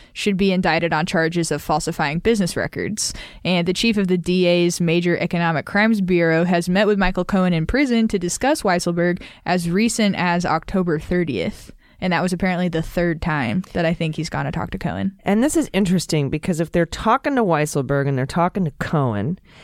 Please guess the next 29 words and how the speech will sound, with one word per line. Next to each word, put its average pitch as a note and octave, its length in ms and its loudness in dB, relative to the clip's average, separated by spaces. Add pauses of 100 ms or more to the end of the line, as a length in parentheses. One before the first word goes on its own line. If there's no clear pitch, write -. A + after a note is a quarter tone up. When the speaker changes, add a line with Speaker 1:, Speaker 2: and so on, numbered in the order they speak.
(240)
Speaker 2:
they F#3 120 0
could B3+ 260 -2
be F3+ 100 4
subjects - 920 -2
Speaker 1:
Mm-hmm. G3+ 340 0
Speaker 2:
of D#3 180 0
this D3 200 0
investigation. C#3 720 -2
Well, D3+ 40 2
Cohen's F3+ 300 2
already C#3 200 0
in A#2+ 100 -2
jail A2+ 180 -2
for - 140 -8
this D#2 140 -6
shit. - 260 -6
Speaker 1:
Yeah. F3+ 260 0 (400)
Speaker 2:
Uh, D#3 300 4
Speaker 1:
Can't A3 200 4
Speaker 2:
but D4 60 0
Speaker 1:
they C#4 60 0
get, A3 160 2 (120)
<laughs> - 40 -2
they A#3 100 2
can D4 160 0
get G#3 180 2
him G3+ 140 2
again, F3 380 2
though? E4 220 2